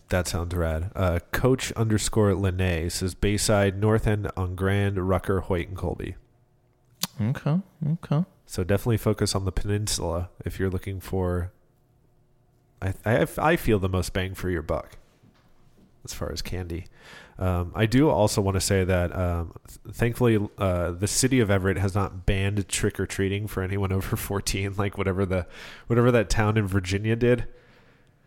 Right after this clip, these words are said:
Speaker 2: Oh, that's a thing, huh?
Speaker 1: That is a thing that's been making the rounds on, on the internet. If you're, if you're out and about and being a hooligan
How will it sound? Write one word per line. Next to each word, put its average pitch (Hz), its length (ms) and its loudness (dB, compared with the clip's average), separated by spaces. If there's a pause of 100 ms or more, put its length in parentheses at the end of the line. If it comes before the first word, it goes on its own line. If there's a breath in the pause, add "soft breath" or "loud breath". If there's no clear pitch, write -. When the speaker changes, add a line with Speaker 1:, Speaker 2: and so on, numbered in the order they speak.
(160)
Speaker 2:
Oh, 98 200 0
that's 104 180 -4
a 110 40 -10
thing, 104 300 2
huh? 98 220 4 (100)
Speaker 1:
That 98 140 2
is 104 160 2
a 104 80 2
thing 92 420 -2
that's 101 260 0
been 104 140 0
making 98 260 0
the 98 80 2
rounds 92 260 2
on, 92 280 -4
on 95 160 -6
the 95 120 -2
internet. 90 440 -6 (100)
If - 200 -8
you're, 87 260 -4 (220)
if - 80 -4
you're 117 140 4
out 113 160 2
and 110 40 -4
about 101 440 2
and 90 120 -8
being 92 180 0
a 87 60 0
hooligan 98 720 2